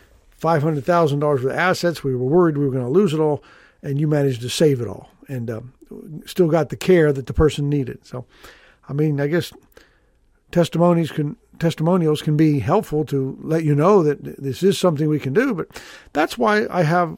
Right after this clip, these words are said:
I go spend so much time on crisis. It is the most misunderstood, the, the most misinformation that is out there, and it needs to be cleared up. Now, uh, I'm the only one clearing it up, it seems like, but at least around here.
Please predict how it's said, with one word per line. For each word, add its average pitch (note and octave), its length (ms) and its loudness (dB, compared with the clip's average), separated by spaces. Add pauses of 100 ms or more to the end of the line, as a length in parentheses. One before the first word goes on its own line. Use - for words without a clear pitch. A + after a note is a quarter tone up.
I E3+ 60 -4
go E3+ 180 2
spend F3 240 -4
so D#3+ 120 -6
much D3+ 140 -4
time G#3 320 0
on C#3 120 0
crisis. F3+ 540 -6 (340)
It C4 160 4
is D#3+ 140 0
the D3+ 80 0
most G3+ 280 2
misunderstood, F3+ 880 0 (460)
the, C3+ 260 0
the C#3+ 160 -2
most G#3 380 2
misinformation D#3 1300 0 (720)
that E3 120 0
is F#3 120 2
out B3 240 0
there, - 260 -8 (920)
and F3 120 0
it F#3 80 0
needs D#3+ 300 4
to G3 60 -4
be B3+ 80 2
cleared E3 360 0
up. - 400 -4 (680)
Now, E3 220 0
uh, C3 200 -8 (380)
I'm G3+ 140 2
the F#3+ 80 4
only G#3+ 140 6
one G#3 220 4
clearing A3 300 2
it G#3 80 6
up, C4+ 180 0
it A2+ 80 -8
seems G3+ 320 2
like, A#2 240 -8
but - 160 -8
at D3 100 -2
least F3+ 240 0 (220)
around E3 300 0
here. D#3+ 440 0